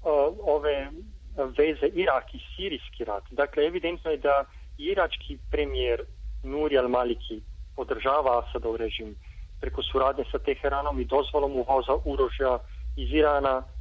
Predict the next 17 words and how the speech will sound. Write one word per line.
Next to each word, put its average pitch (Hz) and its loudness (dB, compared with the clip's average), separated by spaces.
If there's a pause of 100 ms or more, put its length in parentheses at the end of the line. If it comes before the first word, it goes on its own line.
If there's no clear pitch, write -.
(120)
preko - -4
iračkog 127 0
zračnog 127 -2 (100)
prostora 120 -2
do 117 -6
Damaska. 117 -2 (100)
E, 135 0
tako 147 -2
da 151 2
sa 156 0
jedne 160 -6
strane 156 0
surađiva 165 2
sa - -6
sirijskom 165 -2
vlašću, 151 0
e, 151 -6